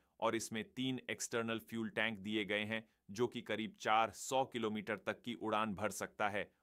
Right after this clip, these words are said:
और इसे मैक्सिमम करीब छह हजार फीट तक ऊंचाई पर ले जाया जा सकता है। यह फाइटर जेट फ़ाइव थाउजेंड फीट प्रति मिनट से सीधे उड़ान भर सकता है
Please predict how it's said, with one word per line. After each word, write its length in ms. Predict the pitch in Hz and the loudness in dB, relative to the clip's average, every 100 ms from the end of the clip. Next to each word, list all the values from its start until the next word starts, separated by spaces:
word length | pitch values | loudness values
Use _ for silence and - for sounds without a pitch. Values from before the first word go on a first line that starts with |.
| - | -2
और 140 | 107 113 | 2 2
इसे 260 | 110 120 | 0 -2
मैक्सिमम 760 | 104 104 95 107 110 110 113 113 - _ | 0 0 0 2 2 2 2 0 -4 _
करीब 280 | 113 113 104 | -2 -2 -2
छह 160 | - 139 139 - | -4 -2 -2 0
हजार 560 | 117 120 110 110 107 104 | 4 4 4 2 2 0
फीट 280 | - 113 98 | -6 -6 -4
तक 140 | - 110 - | -4 -4 -4
ऊंचाई 380 | 113 107 110 113 | -4 -2 0 0
पर 180 | 113 104 | 0 -2
ले 160 | 101 | -2
जाया 280 | 95 104 101 | 0 2 2
जा 160 | 98 101 | 2 0
सकता 360 | 95 101 - 107 | -2 -6 -2 0
है। 200 | 107 98 _ _ | 0 -4 _ _
यह 140 | 110 113 - | 0 0 2
फाइटर 340 | 113 113 123 101 | 2 2 0 0
जेट 300 | 98 110 - - | 0 0 -2 0
फ़ाइव 240 | 123 131 - | 2 0 0
थाउजेंड 560 | 120 123 101 113 113 104 | -2 0 0 0 0 -4
फीट 300 | - 120 113 | -8 -10 -8
प्रति 300 | - 110 123 | -6 -6 -4
मिनट 280 | 113 113 113 | -4 -2 -4
से 160 | 127 | -4
सीधे 340 | 110 - 127 131 | -6 -6 -4 -2
उड़ान 340 | 120 113 113 | 0 0 0
भर 120 | 107 104 | -2 -6
सकता 320 | 95 - 101 | -8 -6 -6
है 160 | 87 | -6